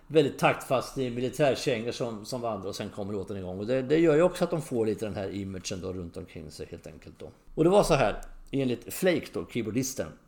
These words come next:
när man släppte skivan Mutter, att väldigt mycket handlar om hjärtesorg på skivan då. Det är väldigt mycket sånt, moderns hjärtesorg när de föder barn. Alltså på omslaget är det ju ett dött foster på skivan också då.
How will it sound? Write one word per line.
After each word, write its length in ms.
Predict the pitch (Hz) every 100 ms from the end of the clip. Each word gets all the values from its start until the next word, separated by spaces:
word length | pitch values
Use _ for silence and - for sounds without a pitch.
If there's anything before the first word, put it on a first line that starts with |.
| _ _ _ _ _ _
när 140 | 117
man 120 | 110
släppte 280 | - 160 -
skivan 380 | 147 110 92 85 - _
Mutter, 360 | - 90 - 92
att 280 | 92 - - _ _
väldigt 280 | 151 139
mycket 220 | 165 156 127
handlar 360 | 156 123 131
om 80 | 123
hjärtesorg 640 | 135 131 - 113 - 185 120
på 140 | 107
skivan 460 | - 143 123 190 101
då. 140 | 78 - _
Det 60 | 123
är 40 |
väldigt 240 | 123 101
mycket 180 | 101 98
sånt, 220 | - 90
moderns 460 | 98 104 90 92 -
hjärtesorg 460 | 104 - 95 104 92
när 80 |
de 80 | 95
föder 280 | - 95 92
barn. 200 | 90 98
Alltså 260 | 101 127 117
på 120 | 131
omslaget 420 | 120 - 127 123
är 80 | 104
det 60 |
ju 80 | 95
ett 140 | 98 98
dött 200 | 101 -
foster 380 | - 107 -
på 100 | -
skivan 380 | - 87 78 80
också 220 | 76 -
då. 100 | 78